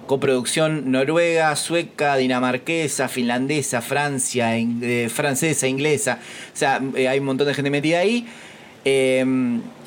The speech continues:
que le fue muy bien en Cannes y, eh, que trata sobre un grupito de nenes en una, mm, eh, en, en un complejo de departamentos, en un barrio de monoblocks,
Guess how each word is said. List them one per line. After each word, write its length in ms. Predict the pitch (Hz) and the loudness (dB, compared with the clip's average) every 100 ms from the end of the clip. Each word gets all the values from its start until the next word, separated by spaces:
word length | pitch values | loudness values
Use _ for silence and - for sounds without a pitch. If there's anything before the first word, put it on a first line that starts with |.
| - | -12
que 180 | - 147 | -2 2
le 120 | 135 | 2
fue 420 | 123 - 143 139 - | 0 2 2 2 -2
muy 320 | 123 131 156 | -2 0 2
bien 180 | 151 156 | 2 2
en 160 | 147 156 | 0 0
Cannes 680 | 208 214 220 220 220 - - - - - - - - - | 2 2 2 2 0 -6 -12 -20 -20 -20 -20 -20 -20 -4
y, 340 | 190 220 220 - - 131 | 0 0 -2 -6 -8 -2
eh, 960 | 127 127 123 123 117 117 113 110 110 104 - - - - | 0 2 2 2 2 2 2 2 -2 -6 -18 -20 -20 -16
que 140 | - 131 | -2 0
trata 300 | 165 190 190 | 0 0 0
sobre 460 | - 190 202 202 - | 2 2 4 2 -2
un 440 | - 160 165 160 151 | -6 -2 0 0 0
grupito 520 | 143 139 190 196 175 | 0 0 -2 0 2
de 140 | 135 135 | 2 2
nenes 600 | 180 196 196 202 - - | 0 0 0 -2 -6 -6
en 180 | 110 113 | -4 -2
una, 540 | 131 131 123 117 107 107 | 0 0 0 0 0 -2
mm, 200 | 107 104 107 107 - - - - - - - | -6 -8 -10 -12 -18 -20 -20 -20 -20 -20 -6
eh, 180 | 113 107 110 | -4 -2 -2
en, 120 | 120 | -2
en 140 | 127 147 | -2 -2
un 80 | |
complejo 500 | 160 143 131 165 165 | 0 -2 -2 -4 0
de 80 | 135 | 2
departamentos, 580 | 123 123 123 156 196 135 | 2 0 -2 -2 -2 -2
en 80 | 127 | -2
un 160 | 135 135 | 0 0
barrio 320 | 147 143 120 | 0 2 2
de 120 | 107 | 2
monoblocks, 800 | 110 117 117 135 160 165 - | 2 2 2 2 2 0 -6